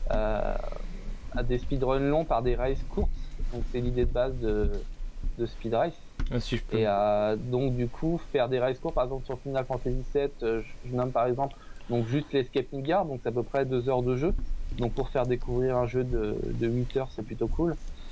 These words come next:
Speaker 1: Donc, euh, pareil sur, euh, sur Final Fantasy huit, Final Fantasy six, euh, Final Fantasy neuf, et puis différents d'autres jeux. Donc si, si vous avez des conseils, euh, enfin, si vous voulez des conseils, et cetera,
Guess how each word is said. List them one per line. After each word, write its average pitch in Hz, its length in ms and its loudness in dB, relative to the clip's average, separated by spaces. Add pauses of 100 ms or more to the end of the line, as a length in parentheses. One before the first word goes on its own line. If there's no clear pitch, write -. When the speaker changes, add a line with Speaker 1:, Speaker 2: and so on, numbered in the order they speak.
(200)
Speaker 1:
Donc, 107 260 -2
euh, 107 260 4
pareil 139 440 2
sur, 113 240 -4
euh, 104 560 0
sur 113 280 -6 (100)
Final 107 260 -2
Fantasy 113 420 -2
huit, 139 260 2 (100)
Final 107 220 0
Fantasy 110 400 -2
six, 170 300 -2 (600)
euh, 98 360 2 (140)
Final 107 300 -2
Fantasy 110 360 0
neuf, 127 220 2 (380)
et - 40 -12
puis - 160 -8
différents 117 720 2
d'autres 123 220 2
jeux. 170 160 0 (400)
Donc 107 240 0
si, 107 920 0
si - 160 -2
vous 117 160 2
avez 117 220 4
des 120 120 2
conseils, 127 640 0
euh, 104 140 2
enfin, 117 220 0
si 147 120 -4
vous 151 60 0
voulez 175 220 2
des 151 120 0
conseils, 147 580 2
et 117 120 -2
cetera, 120 400 0